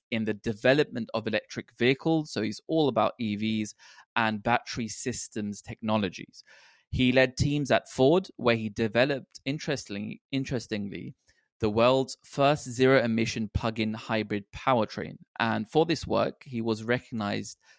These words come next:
by the United States Department of Energy. He was Chief Technology Officer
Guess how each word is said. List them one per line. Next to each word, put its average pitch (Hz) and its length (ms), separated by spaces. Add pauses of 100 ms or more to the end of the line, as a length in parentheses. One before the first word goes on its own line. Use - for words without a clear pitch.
(100)
by 113 100
the 110 100
United 107 480
States - 360
Department 101 640 (160)
of 104 240
Energy. 95 420 (640)
He 131 100
was 131 300 (100)
Chief 170 320
Technology 131 540
Officer 143 520